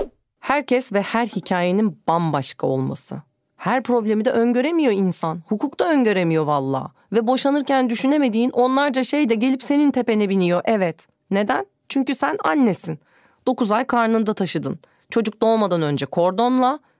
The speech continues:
doğduktan sonra da eterik bağlarla sana bağlı canım. Bir de boşandıktan sonra erkeklerin neye dönüşeceğini de bilemiyorsun ki.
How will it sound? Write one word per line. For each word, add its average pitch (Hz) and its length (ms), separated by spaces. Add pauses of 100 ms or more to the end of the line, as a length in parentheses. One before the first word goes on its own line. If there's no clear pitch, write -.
(200)
doğduktan 233 440
sonra 202 360
da - 140
eterik 226 320
bağlarla 170 460
sana 185 320
bağlı 131 280
canım. - 280 (400)
Bir 311 60
de - 140
boşandıktan 262 600
sonra 254 320
erkeklerin 226 640
neye 208 200
dönüşeceğini 202 540
de 185 100
bilemiyorsun 190 580
ki. 143 280